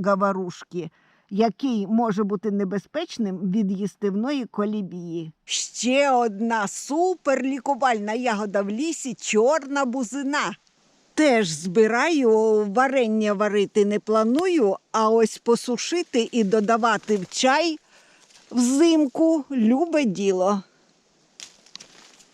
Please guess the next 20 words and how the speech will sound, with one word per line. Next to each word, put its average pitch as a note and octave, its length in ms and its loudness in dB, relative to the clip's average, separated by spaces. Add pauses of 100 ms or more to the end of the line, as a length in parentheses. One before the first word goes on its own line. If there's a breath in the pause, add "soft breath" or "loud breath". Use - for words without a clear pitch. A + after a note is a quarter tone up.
(420)
Наш A3+ 380 2
сьогоднішній A#3+ 1300 -2
лісовий C4+ 520 -2
похід C4+ 480 -2
багатий B3+ 640 0
на A#3 140 0
ягоди, A#3+ 580 0
бідний G#3+ 480 -2
на G#3+ 120 -2
гриби. A#3+ 520 0 (480 loud breath)
Кожен B3 500 2
візит A#3 520 -4
в A#3 60 -4
ліс C4+ 320 -2
різний, D4+ 600 0
раз A#3+ 260 0
на A#3 140 0
раз G#3+ 200 0
не A3 160 -2
приходиться. D4+ 1040 0